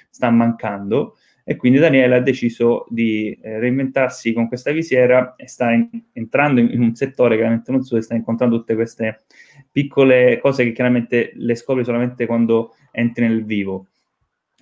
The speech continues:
Allora la domanda è, visto che l'altro Daniele di Uniti Possiamo, eh, ha deciso invece di far ripartire da un certo punto di vista l'economia con una soluzione che aiuta invece chi sta soffrendo a livello economico come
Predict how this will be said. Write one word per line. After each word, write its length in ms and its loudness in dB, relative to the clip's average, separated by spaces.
Allora 240 4
la 100 4
domanda 580 4
è, 100 4
visto 280 0
che 180 0
l'altro 400 0
Daniele 880 0
di 120 -4
Uniti 200 0
Possiamo, 840 -4
eh, 180 -4
ha 140 -4
deciso 380 -4
invece 340 0
di 400 0
far 220 0
ripartire 480 -2
da 100 0
un 180 -2
certo 200 -12
punto 220 -4
di 60 -4
vista 220 -4
l'economia 920 0
con 360 2
una 280 2
soluzione 640 -2
che 440 -4
aiuta 840 0
invece 480 -4
chi 180 -4
sta 140 -6
soffrendo 480 -2
a 20 0
livello 260 2
economico 480 2
come 360 -6